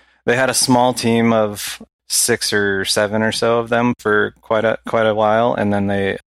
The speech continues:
they branched out and opened the New York office. And from there, it's just sort of, uh, flowered. And, and, you know, we have, currently we have an office in Chicago,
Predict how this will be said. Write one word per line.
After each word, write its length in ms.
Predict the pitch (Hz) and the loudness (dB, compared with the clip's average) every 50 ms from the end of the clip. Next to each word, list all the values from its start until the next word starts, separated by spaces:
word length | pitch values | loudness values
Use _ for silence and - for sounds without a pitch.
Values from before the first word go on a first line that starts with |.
| _ _ | _ _
they 80 | - 104 | -4 -2
branched 340 | - 104 101 98 - - | 0 0 -2 -2 -2 -2
out 120 | 104 101 95 | -2 -2 -2
and 60 | 98 | -2
opened 280 | 98 95 - 98 98 95 | -6 -8 -6 -6 -6 -6
the 120 | 92 92 | -6 -6
New 120 | 92 92 | -6 -6
York 260 | 95 95 95 98 - - | -6 -6 -6 -6 -4 -2
office. 340 | 92 92 90 - 98 - | -2 -2 -4 -4 -6 -8
And 120 | - 95 87 | -6 -8 -8
from 160 | - 92 92 | -8 -6 -6
there, 160 | 92 95 95 | -4 -4 -4
it's 120 | 95 - - | -6 -6 -8
just 220 | - 95 95 - | -10 -10 -8 -8
sort 220 | - 98 92 92 | -8 -6 -6 -6
of, 280 | 92 90 90 - - - _ _ _ _ _ _ _ _ _ _ _ _ _ _ _ - | -8 -8 -10 -12 -18 -20 _ _ _ _ _ _ _ _ _ _ _ _ _ _ _ -4
uh, 220 | - 95 95 95 | -2 0 0 -2
flowered. 560 | 92 - - 110 98 98 104 107 110 107 104 101 | -2 -2 0 0 2 2 2 2 2 0 0 0
And, 240 | 104 101 104 113 | 0 -2 -2 -2
and, 260 | - 117 107 107 107 110 | -2 -2 0 0 -2 -2
you 80 | 113 110 | -2 -2
know, 140 | 104 98 101 | -2 -2 -2
we 100 | 101 101 | -2 -2
have, 400 | 104 101 98 92 92 - - - | -2 -2 -2 -4 -6 -12 -16 -14
currently 460 | - - 147 135 139 143 147 139 139 | -6 -2 0 0 0 0 0 0 0
we 100 | 135 127 | 0 0
have 240 | 123 120 120 117 107 | 0 2 0 0 0
an 80 | 113 113 | 0 0
office 400 | 110 107 107 - 117 107 - - | 2 0 0 -2 -4 -4 -2 -2
in 200 | 110 104 101 101 | -2 -2 -2 -2
Chicago, 720 | - - - - 117 117 117 110 120 120 120 120 120 110 | -4 -6 -4 0 2 2 2 2 0 0 2 2 0 -2